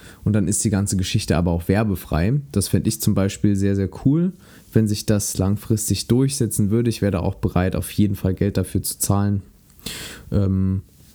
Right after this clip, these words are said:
und dann einfach zu wissen, ja, da kommt jetzt keine nervige Werbung und mit dem Influencer-Marketing könnte ich dann auch noch eher leben,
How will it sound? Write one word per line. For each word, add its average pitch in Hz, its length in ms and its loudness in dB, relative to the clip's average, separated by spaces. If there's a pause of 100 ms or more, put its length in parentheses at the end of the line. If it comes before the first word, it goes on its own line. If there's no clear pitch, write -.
(120)
und 104 160 4
dann 95 140 0
einfach 95 280 0
zu 101 220 0
wissen, 113 300 0
ja, 110 100 0
da 110 120 0
kommt 110 240 0
jetzt 107 180 0
keine 107 420 2
nervige 104 640 2
Werbung 101 460 0 (360)
und 101 140 4
mit 101 180 0
dem 104 220 2
Influencer-Marketing 98 1300 0
könnte 101 240 2
ich 98 80 -2
dann 98 180 0
auch 90 160 0
noch 98 240 -2 (100)
eher 110 200 4
leben, 95 500 0